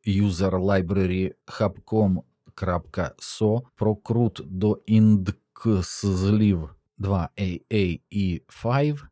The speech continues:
замін сто сорок один битами, що в нас повд, стій перед камр,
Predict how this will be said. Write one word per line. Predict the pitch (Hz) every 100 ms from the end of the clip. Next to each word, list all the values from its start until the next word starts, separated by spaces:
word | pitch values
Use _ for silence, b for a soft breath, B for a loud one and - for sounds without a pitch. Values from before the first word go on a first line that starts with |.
| _ _ _ _
замін | - 95 113 120 113 90 -
сто | - - - 117
сорок | 98 - 104 98 110
один | 95 101 85 80
битами, | 87 87 101 92 90 - 98 98 95 87 78 -
що | - - 107 98
в | 92 87
нас | 95 92 85 - - - - _
повд, | 110 104 92 87 - _ _ _
стій | - - - 107
перед | 90 - 98 98 -
камр, | - - 110 110 113 104 -